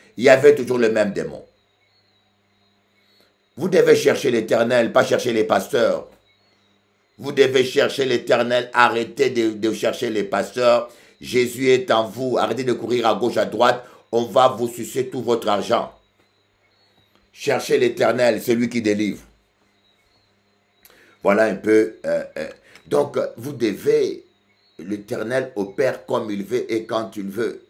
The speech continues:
Vous ne devez pas imposer une méthode à Dieu. Amen.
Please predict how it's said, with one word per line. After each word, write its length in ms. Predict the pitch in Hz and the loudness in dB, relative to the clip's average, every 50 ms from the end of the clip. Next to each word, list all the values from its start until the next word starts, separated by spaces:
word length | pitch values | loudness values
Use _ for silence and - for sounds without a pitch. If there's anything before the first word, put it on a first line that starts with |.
| _ _ _ _ _ _ _ _ _ _ _ _ _ | _ _ _ _ _ _ _ _ _ _ _ _ _
Vous 60 | 92 | -6
ne 60 | 101 | -4
devez 240 | 104 101 104 110 107 | -4 -2 0 -2 -2
pas 160 | 107 - 110 | 0 -2 -2
imposer 800 | 101 95 - - 95 92 90 85 82 - 101 98 95 78 - - _ _ _ _ _ _ _ _ _ _ - - _ _ _ _ _ _ _ _ _ _ _ _ _ _ _ _ _ _ _ _ _ - | -2 -2 -6 -6 -6 -6 -6 -6 -6 -8 -8 -6 -6 -8 -8 -14 _ _ _ _ _ _ _ _ _ _ -20 -20 _ _ _ _ _ _ _ _ _ _ _ _ _ _ _ _ _ _ _ _ _ -2
une 200 | 98 101 101 92 | -2 -2 0 0
méthode 460 | 90 95 92 - - 104 98 90 - | -2 -4 -4 -2 -2 -2 -2 -2 -4
à 80 | 69 73 | -6 -8
Dieu. 460 | 67 - - 85 78 69 - - - - - _ _ _ _ _ _ _ _ _ _ _ _ _ _ _ _ _ | -10 -12 -10 -10 -10 -10 -10 -14 -18 -20 -20 _ _ _ _ _ _ _ _ _ _ _ _ _ _ _ _ _
Amen. 400 | - 87 98 107 110 117 117 | -4 -2 0 0 -2 -2 -4